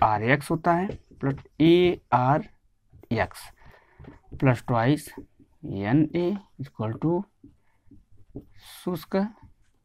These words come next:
ईथर, इसमें एआरआर plus twice एनएएक्स बनता है। या ऐसे कर सकते हो सीएच थ्री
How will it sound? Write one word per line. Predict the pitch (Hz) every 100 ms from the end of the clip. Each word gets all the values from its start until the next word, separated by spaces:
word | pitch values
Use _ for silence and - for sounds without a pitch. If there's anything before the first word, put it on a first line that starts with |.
| _ - - - -
ईथर, | 156 - 127 156 - - - _ _ -
इसमें | 139 147 175 220 _ _ _ - _
एआरआर | 139 147 - - 143 175 - - 123 107 117 - - -
plus | 135 147 -
twice | - 117 151 160 -
एनएएक्स | 117 123 127 - 143 190 - _ - _ - - -
बनता | 208 107 -
है। | 110 - - - - - - - - - -
या | 135 117
ऐसे | - 160
कर | 156
सकते | 147 156 156
हो | 156 175 - _ _ _ _ -
सीएच | - 147 156 156 151 151 143 - -
थ्री | - 139 170